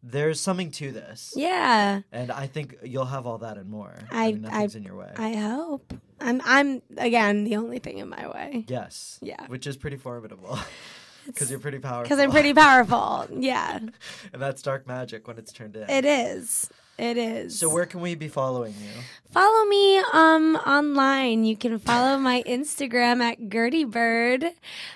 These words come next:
Speaker 2: It's
Speaker 1: essential.
Speaker 2: not
Speaker 1: <laughs>
Speaker 2: verified. So, uh, just follow me. It's fun. Um, and then listen to my podcast called The Worst.
Speaker 1: The Worst comes out every Monday, and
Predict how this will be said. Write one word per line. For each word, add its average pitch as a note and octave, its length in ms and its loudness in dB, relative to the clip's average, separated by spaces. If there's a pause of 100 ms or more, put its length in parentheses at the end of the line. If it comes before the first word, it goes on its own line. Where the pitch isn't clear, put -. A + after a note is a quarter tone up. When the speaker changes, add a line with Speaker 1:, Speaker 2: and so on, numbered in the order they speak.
(160)
Speaker 2:
It's A#3+ 320 2
Speaker 1:
essential. C#4+ 240 -4
Speaker 2:
not C4 880 6
Speaker 1:
<laughs> - 560 0
Speaker 2:
verified. B3 1300 0
So, - 320 0
uh, A#3+ 800 4 (320)
just - 300 -10
follow B3 420 2
me. B3 380 -2
It's A#3+ 200 -8
fun. A#3+ 880 -2 (840)
Um, A#3 480 2
and B3+ 240 0
then D#4 500 2 (380)
listen A#3 280 -2
to C#4 80 -2
my C#4 160 2
podcast A3 960 -4
called A#3+ 300 0
The C4 100 0
Worst. A#3 540 0
Speaker 1:
The D#3 80 0
Worst E3+ 220 0
comes F#3 160 -4
out F3+ 100 2
every D#3+ 200 -2
Monday, C#3+ 440 -2
and C3 320 -8